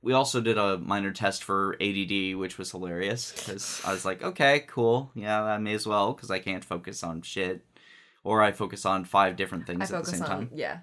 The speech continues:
Speaker 2: a ton of different things. I'm, I've gotten worse as an adult, um, and I'm, I, <laughs> so funny you brought that up. I was thinking I should go in and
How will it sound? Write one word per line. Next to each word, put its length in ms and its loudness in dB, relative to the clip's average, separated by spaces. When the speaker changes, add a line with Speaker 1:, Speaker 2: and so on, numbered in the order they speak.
Speaker 2:
a 80 -8
ton 240 -6
of 100 -10
different 300 -16
things. 320 -18
I'm, 460 -4
I've 260 -2
gotten 460 0
worse 600 -6
as 200 -6
an 80 -8
adult, 640 -10
um, 480 -4
and 200 -4
I'm, 280 -2
I, 200 2
<laughs> 60 -12
so 260 0
funny 200 -4
you 60 -4
brought 180 -4
that 120 -4
up. 140 -2
I 80 -6
was 160 -8
thinking 300 -14
I 40 -14
should 220 -16
go 220 -10
in 160 -10
and 180 -16